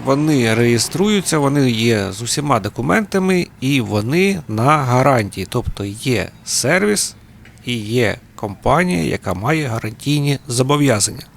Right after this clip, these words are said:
Сервісні центри є по всій Україні, тож, в принципі, ніколи питань з цим не було.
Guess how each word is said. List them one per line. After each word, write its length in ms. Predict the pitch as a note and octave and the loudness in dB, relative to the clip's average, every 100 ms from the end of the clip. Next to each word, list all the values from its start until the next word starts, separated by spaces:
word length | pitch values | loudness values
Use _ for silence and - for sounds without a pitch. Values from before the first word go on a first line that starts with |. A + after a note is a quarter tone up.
| - | -10
Сервісні 580 | - - F3 D#3+ C3+ D3 | -2 2 4 2 2 0
центри 480 | - D3+ C3+ - B2 | 4 4 4 0 0
є 340 | A2 C3 A#2+ | 2 4 2
по 160 | G#2+ C#3 | 2 0
всій 280 | C3 C#3+ A2+ | 0 0 -2
Україні, 580 | G#2 - F#3 G#3+ F#3+ D#3+ | -4 -8 -8 -6 -8 -8
тож, 260 | - A#2+ G2+ - - - - - | -6 -4 -4 -8 -10 -12 -18 -6
в 40 | |
принципі, 400 | C3+ D#3 - - | -2 -2 -4 -4
ніколи 380 | A#2 A2 D#3 C#3+ | -4 -2 0 -2
питань 320 | - - C3 | -2 0 0
з 80 | B2 | -2
цим 320 | - B2+ A#2 | -2 -4 -2
не 100 | A2 | -2
було. 260 | A2+ B2 | -2 -2